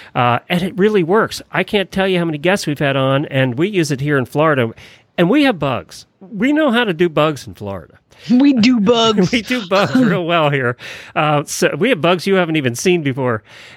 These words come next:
Speaker 1: and it just works. And, it, you know, it works, keep ticks off, too, which we have a lot of. So equiderma dot com, go there right now. You wanna buy the gallon right now and get the quart free, and you can just refill the quart bottle all the time. But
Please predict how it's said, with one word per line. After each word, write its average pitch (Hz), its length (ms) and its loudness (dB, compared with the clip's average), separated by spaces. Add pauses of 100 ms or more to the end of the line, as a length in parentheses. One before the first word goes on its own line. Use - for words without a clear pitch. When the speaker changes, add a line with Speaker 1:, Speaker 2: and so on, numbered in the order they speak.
Speaker 1:
and 139 320 0
it 185 140 -4
just 170 280 -2
works. 170 380 -10
And, 160 220 -2 (140)
it, 160 180 0
you 165 60 0
know, 156 160 2
it - 80 -4
works, 190 320 -4
keep - 320 -8
ticks - 280 -8
off, - 260 -10
too, 175 220 0
which 110 220 -4
we 110 120 -2
have 110 140 -2
a 104 40 -4
lot 92 240 -4
of. 98 180 -8 (320)
So 147 460 2
equiderma 220 500 0
dot 185 240 0
com, 139 300 0
go 170 240 2
there 226 200 0
right 180 280 -2
now. 143 320 2
You 123 160 -4
wanna 180 240 0
buy 160 280 0
the 139 120 -2
gallon 160 520 0
right 160 320 0
now 147 420 2
and 127 200 -2
get 151 180 -4
the 135 180 0
quart - 360 0
free, 110 380 2
and 110 140 0
you 107 60 -6
can 117 200 -4
just - 320 -6
refill 117 400 0
the 104 120 -2
quart - 280 -2 (100)
bottle 101 300 0
all 95 160 0
the 98 100 -4
time. 107 340 2
But 104 180 -2